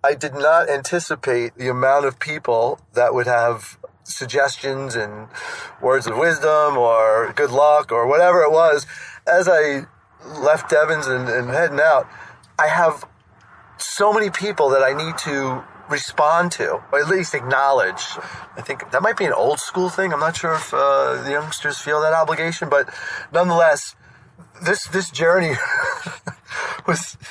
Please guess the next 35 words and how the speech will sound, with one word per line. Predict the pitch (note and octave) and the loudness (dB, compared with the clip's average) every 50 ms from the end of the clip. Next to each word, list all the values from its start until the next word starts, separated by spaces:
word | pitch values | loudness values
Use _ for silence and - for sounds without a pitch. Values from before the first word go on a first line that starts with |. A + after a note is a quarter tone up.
| - | -10
for | - E3 D3+ | -8 -6 -4
me | D#3+ F3 E3 | -4 -2 0
to | E3 D3+ D3 C#3+ | 2 2 2 0
sort | D3 - D#3+ D3+ D3+ D3 | -2 -2 0 2 2 4
of | C#3 C3 C3 B2 B2+ | 2 0 0 -2 -2
let | D3+ C3+ | -2 0
my | C3+ B2+ | 0 0
hair | C3 D#3+ G3 G#3 G3+ | 0 2 2 2 4
down. | F#3+ G#3 G3+ G3+ G3+ G#3 D4+ G3 G3+ | 4 4 4 6 6 4 4 2 0
I | G#3+ F#3+ G#3+ - - - - | -2 -6 -6 -6 -6 -4 -2
don't | - E3+ | 0 0
wanna | F3 D#3+ C#3+ | 0 -2 -2
say | C#3 - C#3 | -2 -2 0
rebel | C3 D3 D3+ D3 D#3 D3 | 2 2 2 2 2 2
without | D3+ D3 D3 C#3+ C#3 | 2 4 4 4 2
a | D3 | 2
cause, | - - D#3 D#3 D#3+ E3+ E3+ E3+ C#3+ | 0 0 2 4 4 4 4 2 2
but | B2 C#3+ C3+ C3 - - - - - - - C#3 | 2 2 2 2 0 -6 -12 -12 -12 -16 -12 -4
no | D3 D#3 D#3 | 0 0 2
rules, | D3+ D#3 F#3 G3 F#3+ F#3+ F#3+ F#3+ F3 - | 2 4 4 4 4 4 2 0 -2 -4
no | D3+ D3+ D3 | -2 2 4
obligations, | D3 D3 C#3+ C3+ C3+ B2+ D3+ D#3 D#3+ E3 - - D#3+ D3+ D3+ D3+ C#3+ - | 4 4 4 2 0 -2 -2 -4 -4 -4 -6 -6 -6 -8 -8 -10 -12 -8
just | - C#3 B2+ - - - - _ _ - | -6 -6 -6 -8 -12 -16 -20 _ _ -6
trying | - D3 C3 C3 C3 | -2 0 0 2 2
to, | C3 C3 C3 C3 B2 | 0 0 0 2 2
uh, | B2 A#2+ A#2 A#2 A#2 A#2 - - - - - - - - - - - - - | 4 4 4 4 2 0 -2 -8 -16 -14 -12 -12 -12 -12 -12 -14 -16 -16 -10
en-, | - C3 B2+ - | -8 -8 -8 -6
enjoy | C3+ B2 B2+ A2+ A#2 C#3+ C#3+ C3+ C3+ C3+ | -8 -8 -8 -6 -2 2 2 4 4 2
the | B2 B2+ | 0 -2
journey, | A#2+ - C#3 C#3+ D3 C#3+ C#3 B2+ | -4 -2 0 0 0 0 -2 -4
so | B2 - B2 | -4 -2 -4
to | A#2+ A#2+ | -4 -4
speak. | - - - B2+ A#2 - | -6 -8 -8 -8 -6 -4
But | - C3 B2+ D3 | -4 -4 0 2
yet, | D#3+ D#3+ D3+ | 2 2 2